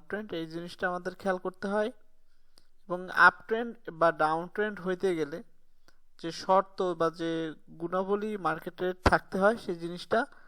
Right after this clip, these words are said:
আমরা খেয়াল করে থাকি। এবং সেকেন্ডলি যে জিনিসটা আছে, আপ ট্রেন্ড এবং ডাউন ট্রেন্ড হওয়ার ক্ষেত্রে আমরা পরবর্তী যে জিনিসটা আমরা বেশি গুরুত্বপূর্ণ বা,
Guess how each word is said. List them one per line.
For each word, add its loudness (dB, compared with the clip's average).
আমরা 12
খেয়াল 6
করে 2
থাকি। 0
এবং -4
সেকেন্ডলি -6
যে 0
জিনিসটা -2
আছে, 0
আপ 2
ট্রেন্ড -8
এবং -4
ডাউন 2
ট্রেন্ড -4
হওয়ার 0
ক্ষেত্রে -6
আমরা 2
পরবর্তী 0
যে -10
জিনিসটা -6
আমরা 0
বেশি -8
গুরুত্বপূর্ণ -8
বা, 6